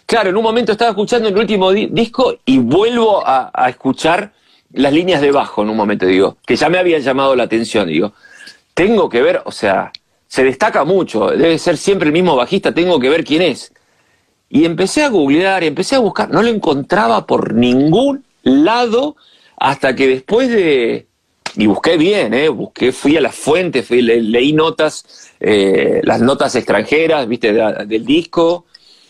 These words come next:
y en un momento encontré la punta, googleé, y resulta que era el bajista de Robert Plant,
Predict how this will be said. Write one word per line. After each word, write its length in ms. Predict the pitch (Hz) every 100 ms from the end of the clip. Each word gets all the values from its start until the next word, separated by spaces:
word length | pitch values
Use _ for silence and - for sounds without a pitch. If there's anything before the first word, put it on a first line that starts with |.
| _ _
y 140 | - 143
en 80 | 180
un 60 |
momento 320 | 196 202 170
encontré 400 | 147 131 143 202
la 200 | 208 202
punta, 500 | 220 254 247 208 226
googleé, 540 | 202 190 208 226 233 233
y 80 | 143
resulta 420 | 147 160 190 185
que 100 | 165
era 120 | 175
el 120 | 170
bajista 420 | 156 151 190 - 170
de 100 | 151
Robert 320 | 170 170 165
Plant, 400 | 208 185 113